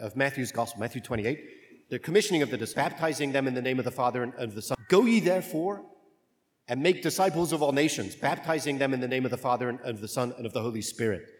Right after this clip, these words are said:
teaching them to observe all that I've taught you." Okay, so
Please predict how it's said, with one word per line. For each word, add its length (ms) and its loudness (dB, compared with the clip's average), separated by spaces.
teaching 260 0
them 140 2
to 100 -4
observe 380 0
all 80 -4
that 100 0
I've 80 -4
taught 220 -4
you." 180 -20
Okay, 160 -8
so 240 -4